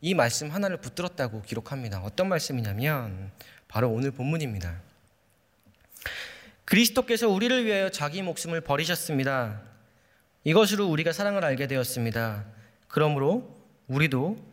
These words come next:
형제자매를 위하여 목숨을 버리는 것이 마땅합니다."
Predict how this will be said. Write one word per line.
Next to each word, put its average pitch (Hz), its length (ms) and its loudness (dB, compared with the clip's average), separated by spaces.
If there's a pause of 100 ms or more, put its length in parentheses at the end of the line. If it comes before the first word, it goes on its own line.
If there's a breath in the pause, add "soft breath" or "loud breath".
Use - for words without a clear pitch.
(340)
형제자매를 185 680 2
위하여 120 260 -2
목숨을 147 400 -4
버리는 127 300 0
것이 123 240 -6
마땅합니다." 101 720 -6